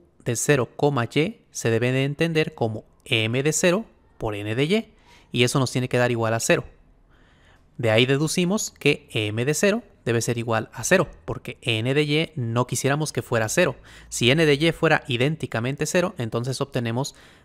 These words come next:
directamente que u de x, y es la solución trivial cero, la cual por el momento no, no queremos. Entonces,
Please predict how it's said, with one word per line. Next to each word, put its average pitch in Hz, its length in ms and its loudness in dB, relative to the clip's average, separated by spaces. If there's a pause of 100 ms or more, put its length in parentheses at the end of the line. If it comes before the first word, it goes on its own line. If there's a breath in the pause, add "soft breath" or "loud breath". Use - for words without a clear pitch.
directamente 123 640 2
que 110 160 -6
u 113 120 -4
de 120 100 -2
x, - 180 -10 (260)
y 120 80 -2
es 127 320 -6
la 113 140 -4
solución 113 360 -6
trivial 113 400 -6
cero, 165 320 2 (220)
la 117 180 -4
cual 120 360 -2 (300)
por 113 100 -4
el 107 60 -6
momento 123 320 -4
no, 113 240 -4
no 113 160 -6
queremos. - 460 -10 (360 loud breath)
Entonces, 151 480 2